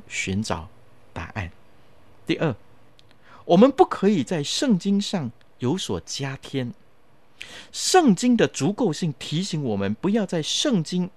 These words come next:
以外有所加添，以及我们不应该看别的著作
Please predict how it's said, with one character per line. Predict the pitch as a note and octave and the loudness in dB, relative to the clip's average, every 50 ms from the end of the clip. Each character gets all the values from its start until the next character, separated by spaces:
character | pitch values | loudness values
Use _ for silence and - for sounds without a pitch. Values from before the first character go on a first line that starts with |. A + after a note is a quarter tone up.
| - - | -16 -6
以 | C3 A#2 G#2 G2+ G2 G2 | -4 -2 -2 0 -2 -2
外 | G#2+ B2 D3+ F3 F#3+ G#3+ B3+ C4+ A#3 D3 G#2+ A2+ - - - | -4 -4 -6 -6 -4 0 0 0 0 0 -6 -8 -14 -16 -8
有 | - A#2 C3 | -4 -2 -2
所 | D#3 - G2+ E2+ | -2 -2 -6 -8
加 | - - C#3 C3 C#3+ | -8 -8 -8 -10 -10
添， | - - - C3 B2+ B2+ - - - - - - - E3 | -8 -6 -4 -4 -4 -4 -8 -14 -20 -20 -18 -14 -10 0
以 | - F#3+ | 0 2
及 | E3 - A3 B3 | 2 2 0 0
我 | - - D3+ D3 | 0 0 -2 0
们 | D#3 F3+ G#3 | 0 0 0
不 | G#3 - - | 0 -2 -4
应 | - A3+ A#3+ A#3+ | -2 0 0 0
该 | A#3+ - A#3 A3 A3+ A#3 A#3 - - - - - - - | 0 0 0 0 0 0 -2 -6 -14 -20 -20 -20 -20 -12
看 | - - - C#4 A3+ F#3 - - | -6 2 4 4 4 4 0 -2
别 | - E3+ D#3+ D3+ A3 A#3+ | 0 4 6 6 6 6
的 | B3 G#3 | 4 0
著 | - - - E4 D4 B3 F3 C#3+ | 0 0 0 2 2 2 2 0
作 | C#3 - A3 G3+ D#3 G#2+ - | -2 -2 0 0 0 0 -2